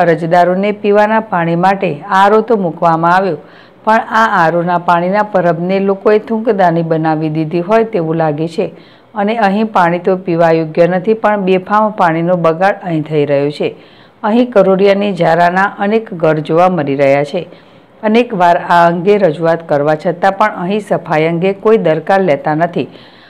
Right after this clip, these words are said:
અધિકારીઓને કોઈનો ડર નથી. પ્રજાના પૈસાથી પગાર મેળવતા આ અધિકારીને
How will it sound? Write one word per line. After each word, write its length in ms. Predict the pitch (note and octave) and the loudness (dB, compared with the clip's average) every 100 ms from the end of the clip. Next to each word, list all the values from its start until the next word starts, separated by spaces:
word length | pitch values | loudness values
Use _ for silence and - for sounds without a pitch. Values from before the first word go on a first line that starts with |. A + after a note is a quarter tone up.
| _ | _
અધિકારીઓને 760 | C4 A3 B3+ B3 G3+ G#3+ A3 A3+ | 0 2 2 2 4 4 2 0
કોઈનો 420 | A3 E3+ E3+ F3+ | 0 0 2 2
ડર 340 | F3 D3+ D3+ D#3 | 2 2 2 -2
નથી. 340 | F3 E3+ A2+ - _ | -4 -4 -8 -10 _
પ્રજાના 480 | - G#3 A3 A3 A3+ | 0 2 4 4 2
પૈસાથી 580 | A3 E3 D3+ F3 F3 G#3 G#3 | 2 0 2 0 0 -2 0
પગાર 240 | F#3 G#3 | 2 0
મેળવતા 560 | F#3+ D3+ D#3+ D#3 D#3+ G3 G3 | 2 2 2 0 0 0 0
આ 120 | F3+ D#3+ | -2 -2
અધિકારીને 600 | C#3 D#3 E3+ D#3+ G3+ E3 | -2 -4 -2 0 0 -2